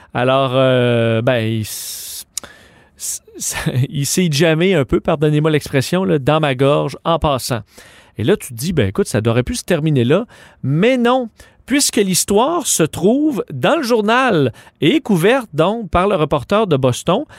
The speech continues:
Et cette histoire-là va se mettre à faire du chemin, même dans le magazine Life, qui va couvrir l'histoire. Et ce que ça va faire, c'est que dans plusieurs campus à la grandeur des États-Unis, on va se mettre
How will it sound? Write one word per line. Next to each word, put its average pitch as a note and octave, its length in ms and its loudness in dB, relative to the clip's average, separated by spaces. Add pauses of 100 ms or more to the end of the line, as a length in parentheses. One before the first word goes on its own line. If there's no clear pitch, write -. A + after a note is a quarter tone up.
(200)
Et G#2+ 60 -6
cette E3+ 280 0
histoire-là B3 600 2
va C#3+ 160 2
se - 180 -2
mettre F3 340 2
à C#3+ 40 2
faire A#3 260 0
du D3+ 80 -8
chemin, D#3 420 0
même A3 360 2
dans F3 120 2
le C#3+ 120 2
magazine D3 640 2 (260)
Life, D#3 720 0
qui - 100 -8
va F3+ 200 0
couvrir G#3 500 0
l'histoire. D#3 640 -2 (540)
Et B2 80 -6
ce - 80 -6
que A#3+ 120 -2
ça G#3+ 160 2
va E3+ 140 2
faire, G3 500 -4
c'est - 220 -4
que C3+ 100 0
dans B2+ 260 2
plusieurs A#3 840 -2
campus D#3+ 640 0
à C3 80 0
la B2+ 160 0
grandeur G#3 1120 2
des C3 240 0
États-Unis, C#3+ 600 2 (400)
on G3+ 160 4
va G3 160 2
se - 180 -6
mettre E3+ 380 0